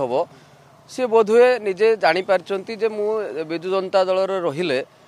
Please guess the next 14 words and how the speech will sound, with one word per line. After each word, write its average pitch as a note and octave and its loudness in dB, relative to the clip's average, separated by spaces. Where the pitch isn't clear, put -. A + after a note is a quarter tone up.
ଯେଉଁ G#3 -2
ଲୋକଙ୍କର A3 0
ମୌଳିକ G3 0
ଆବଶ୍ୟକତା G3+ 4
ଅଛି, F3 -4
ତା A#3+ 2
ମୁଁ A3 -4
ପୂରଣ F3+ -2
କରିପାରିବି D#3 -4
ନାହିଁ। G3+ -2
ଆଜି E3 0
ପ୍ରଧାନମନ୍ତ୍ରୀ F3+ 0
ନରେନ୍ଦ୍ର D#3+ -2
ମୋଦିଙ୍କର D#3+ -4